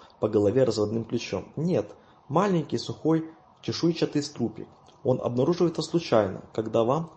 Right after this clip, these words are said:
вдруг вздумается почесать голову. Это вроде как везение, что вы натыкаетесь на него. Там дибидам, да-дам-да, оба-на. Что это? Короста? Е-мое, короста.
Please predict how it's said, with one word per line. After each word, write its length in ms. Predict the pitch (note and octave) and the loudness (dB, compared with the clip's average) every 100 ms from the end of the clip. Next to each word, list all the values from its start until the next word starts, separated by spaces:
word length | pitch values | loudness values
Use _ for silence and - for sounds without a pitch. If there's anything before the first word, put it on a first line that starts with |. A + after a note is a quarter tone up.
| - | -14
вдруг 240 | A2+ A#2 G#2 | -4 -4 -4
вздумается 500 | G2+ C3 D3+ C#3+ A2 | -2 0 0 -2 -4
почесать 480 | - G#2+ A2+ A#2+ | -6 -6 -4 -2
голову. 400 | A2 G2+ - - - - - - | 0 0 0 -6 -12 -20 -20 0
Это 460 | B2+ - C#3 - - - | 2 4 4 2 -12 -8
вроде 300 | - E3 D3+ | 2 2 4
как 260 | D3 - - - - - - | -2 -4 -12 -20 -20 -20 -12
везение, 640 | A2+ C#3+ D3 C#3+ G2 - - | -2 0 4 4 2 -6 -12
что 200 | - - | -6 -2
вы 140 | A2+ C#3+ | 0 2
натыкаетесь 680 | C3 F#2+ G2 G2 F#2+ - | 0 -2 -2 -4 -4 -6
на 80 | G2+ | -6
него. 300 | G#2 G2 - - _ _ _ - - F3 - - - - - - | -4 -4 -6 -14 _ _ _ -20 -14 -14 -14 -20 -20 -20 -20 0
Там 340 | E3 F3 C#3+ | 2 2 0
дибидам, 720 | A2 G#2 G#2 B2 D3 C#3+ C#3 - - - | 0 2 4 4 2 -2 -8 -14 -16 -4
да-дам-да, 880 | A2+ E3 C3 G2+ G2 G2+ A2 C#3+ C#3 - - - - - | 0 2 2 2 2 0 0 0 -2 -10 -16 -16 -4 2
оба-на. 760 | E3 A#2 G2+ G2+ G#2 C#3 C#3 - - - | 2 6 4 4 -2 -4 -4 -10 -12 -6
Что 340 | - - F#2 G2+ | -2 -2 2 2
это? 260 | - - - - - | 2 -2 -10 -12 -8
Короста? 540 | - A2+ - - - F#2 - - | -2 0 0 0 -4 -8 -12 -8
Е-мое, 520 | G#2+ D3+ D#3 A2 - - - | 4 4 4 -2 -6 -12 -8
короста. 540 | A2+ B2 C#3 - F2 | 0 2 2 -2 -8